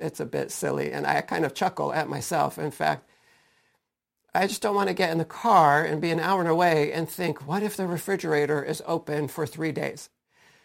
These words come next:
So, um, there's an art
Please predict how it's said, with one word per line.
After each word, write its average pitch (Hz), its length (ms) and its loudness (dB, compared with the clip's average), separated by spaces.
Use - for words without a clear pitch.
So, 147 540 0
um, 139 420 0
there's 214 300 2
an 214 140 2
art 233 460 6